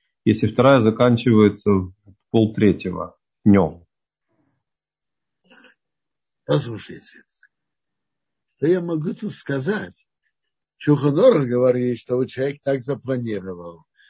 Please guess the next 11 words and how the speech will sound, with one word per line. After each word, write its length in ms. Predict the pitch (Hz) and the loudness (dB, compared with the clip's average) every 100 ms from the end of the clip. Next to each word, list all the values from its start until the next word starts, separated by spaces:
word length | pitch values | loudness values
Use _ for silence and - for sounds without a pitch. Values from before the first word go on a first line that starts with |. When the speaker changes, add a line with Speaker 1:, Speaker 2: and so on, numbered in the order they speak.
| _ _ _ | _ _ _
Speaker 2:
чтобы 280 | 127 127 | 2 2
каждая 480 | 107 139 151 127 131 | -2 -4 -4 -2 -2
трапеза 880 | - 104 104 - 98 - - 95 92 _ _ _ | -2 -8 -10 -10 -16 -16 -20 -20 -20 _ _ _
была 240 | 110 113 117 | -8 -8 -8
в 60 | |
своё 340 | - 127 131 131 | -10 -4 -2 -2
время, 460 | 135 180 110 82 - _ _ _ | -2 -4 -4 -12 -16 _ _ _
потому 360 | 107 143 160 | -14 -10 -10
что 200 | - - | -12 -10
есть 360 | 123 151 156 - | 0 2 0 -4
трапеза, 600 | 123 135 - 107 92 87 | -6 -6 -8 -14 -14 -18